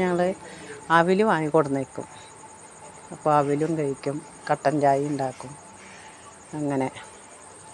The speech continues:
നാരങ്ങ വെള്ളം, വെള്ളം കുട്ടികളൊക്കെ കുറേ കുടിക്കും. ഞാൻ കുറച്ചേ കുടിക്കുള്ളൂ. ഈ നോമ്പറന്ന് വെറും വയറ്റിൽ നാരങ്ങ വെള്ളം കുടിച്ചാൽ എന്താ ഇടങ്ങേറാ. അത് കഴിഞ്ഞ് കഞ്ഞി കുടിച്ചു.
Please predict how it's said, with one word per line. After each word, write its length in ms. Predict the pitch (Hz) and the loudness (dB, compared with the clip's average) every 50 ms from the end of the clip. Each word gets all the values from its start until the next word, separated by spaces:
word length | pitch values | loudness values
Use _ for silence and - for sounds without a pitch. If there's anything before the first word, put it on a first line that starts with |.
| - - - - - - - - - - | -20 -20 -20 -20 -20 -20 -18 -18 -14 -10
നാരങ്ങ 380 | 120 135 139 135 135 127 131 135 135 135 | -8 -6 -6 -4 -4 -4 -4 -2 0 0
വെള്ളം, 260 | 135 151 175 190 208 208 202 - - - - - - - - - - - - 202 | 0 0 0 -2 -2 -6 -12 -16 -18 -20 -20 -20 -20 -20 -20 -20 -18 -10 -2 0
വെള്ളം 260 | 185 175 160 160 165 170 | 0 2 2 2 0 0
കുട്ടികളൊക്കെ 440 | 170 151 - 156 143 147 156 160 170 165 | -2 -2 0 0 2 2 2 2 2 4
കുറേ 160 | 170 165 170 165 156 | 6 6 6 6 4
കുടിക്കും. 240 | 151 139 123 135 123 | 4 0 -2 -4 -4
ഞാൻ 120 | 127 - 143 160 | -4 -2 0 0
കുറച്ചേ 260 | 156 143 139 - 143 143 | 0 2 2 2 2 2
കുടിക്കുള്ളൂ. 280 | 143 135 - 131 139 139 | 2 0 0 -2 0 0
ഈ 40 | 135 147 | 2 2
നോമ്പറന്ന് 480 | 139 135 135 135 139 135 139 139 139 139 135 - 143 | 2 2 2 2 2 0 0 -2 -4 -6 -4 -4 -2
വെറും 240 | 143 139 131 139 139 | -2 0 0 0 -2
വയറ്റിൽ 300 | 135 135 131 - - 135 143 147 147 - - - - - - - - - | -2 -4 -4 -6 -6 -6 -6 -6 -6 -10 -14 -18 -18 -18 -18 -18 -8 -2
നാരങ്ങ 260 | 139 143 139 135 135 139 | 0 2 2 2 2 0
വെള്ളം 200 | 127 127 135 139 147 143 | 0 0 0 0 -2 -4
കുടിച്ചാൽ 340 | 131 123 - 123 127 127 127 - - - - | -6 -6 -4 -4 -4 -4 -4 -8 -12 -16 -14
എന്താ 180 | - - 117 120 120 117 117 - - - - - | -8 -6 -6 -6 -6 -8 -12 -14 -16 -16 -14 -8
ഇടങ്ങേറാ. 380 | 131 135 127 131 131 127 127 120 113 - - - - - - - - - - - - - - - - - - - | -6 -6 -6 -6 -6 -6 -6 -8 -8 -10 -16 -20 -20 -20 -20 -20 -18 -20 -20 -20 -20 -20 -20 -20 -20 -20 -16 -8
അത് 100 | - 165 165 | -4 -2 -2
കഴിഞ്ഞ് 260 | 160 147 139 147 151 165 | 0 0 0 0 0 0
കഞ്ഞി 280 | 151 131 135 143 156 165 | 0 0 0 0 0 0
കുടിച്ചു. 320 | 165 131 117 - - - | -2 -2 -4 -6 -10 -10